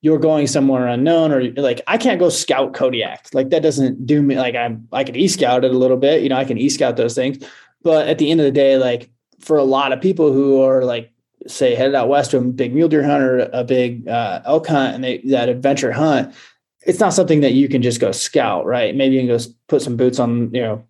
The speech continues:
maybe some rubber on the ground and go drive with the unit once. Uh, but for the most part, you know, if you think about those in different ways, a le-, you know, and there's different levels too.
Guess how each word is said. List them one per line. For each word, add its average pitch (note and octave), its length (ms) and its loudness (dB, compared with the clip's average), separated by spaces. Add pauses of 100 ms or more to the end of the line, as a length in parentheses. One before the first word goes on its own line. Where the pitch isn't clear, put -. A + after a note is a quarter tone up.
maybe C#3 240 2
some A2+ 240 -6
rubber C#3+ 260 4
on A#2+ 80 0
the A#2+ 60 0
ground A#2+ 260 0
and A#2 60 0
go B2 80 4
drive B2 220 2
with A#2 100 -10
the A2+ 80 -6
unit C3+ 320 0
once. A#2+ 760 -8
Uh, C3 340 0
but C3+ 480 -2
for - 80 0
the E3+ 80 2
most D3+ 300 0
part, B2 340 2
you C#3 80 0
know, A#2 180 0
if A#2+ 200 -2
you D#3+ 80 2
think F3 200 0
about B2+ 400 -2
those C3+ 200 0
in B2+ 140 2
different A#2+ 340 -2
ways, A2+ 460 -2 (960)
a F3 60 2
le-, F3 200 2
you G3+ 60 2
know, F#3+ 100 2
and F#3 140 2
there's F#3 300 0
different F#3+ 280 0
levels A3+ 260 -2
too. B2+ 240 0